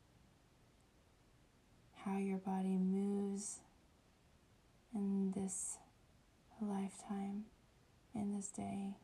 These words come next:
the next twenty-four hours, how it will connect, be a vehicle for you to connect with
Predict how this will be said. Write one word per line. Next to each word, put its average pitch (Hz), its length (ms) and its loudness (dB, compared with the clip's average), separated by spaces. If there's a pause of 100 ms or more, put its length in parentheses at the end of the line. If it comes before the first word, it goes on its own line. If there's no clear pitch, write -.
(220)
the 202 60 -2
next 196 420 -2
twenty-four 196 400 -2
hours, 208 600 -6 (1160)
how 196 200 0
it 208 100 -2
will 202 320 -2 (140)
connect, 202 420 -2 (1040)
be 220 160 4
a 220 80 2 (100)
vehicle 208 600 -2 (500)
for 202 60 -2
you 208 360 2
to 202 120 -2
connect 190 480 -2
with 208 160 -8